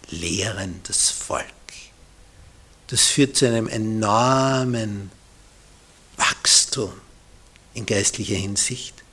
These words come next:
in wirtschaftlicher, in politischer, des Staates Israel unter der Regentschaft von König David dann.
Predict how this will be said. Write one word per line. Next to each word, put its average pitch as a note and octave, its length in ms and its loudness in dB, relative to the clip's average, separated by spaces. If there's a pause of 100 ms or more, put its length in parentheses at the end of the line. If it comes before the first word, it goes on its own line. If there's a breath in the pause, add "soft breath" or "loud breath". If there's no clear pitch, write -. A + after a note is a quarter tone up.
(720)
in G#2+ 120 -8
wirtschaftlicher, A#2+ 840 2
in A2+ 160 -12
politischer, F#2+ 800 -8 (1400)
des - 120 -2
Staates - 460 -4
Israel - 420 -6 (960)
unter - 180 -10
der F2+ 100 -4
Regentschaft - 920 -6 (140)
von - 240 -14
König - 340 -10
David - 420 -10
dann. - 120 -16